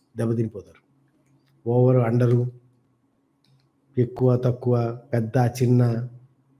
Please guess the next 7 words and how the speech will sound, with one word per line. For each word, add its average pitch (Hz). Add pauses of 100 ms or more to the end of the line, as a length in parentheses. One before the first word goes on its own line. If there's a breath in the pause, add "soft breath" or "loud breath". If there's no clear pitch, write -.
(1500)
Don't 135
get 135
into 127
the 113
trap. 101 (1160)
మెజరబిలిటీ 139
ఉందా? 113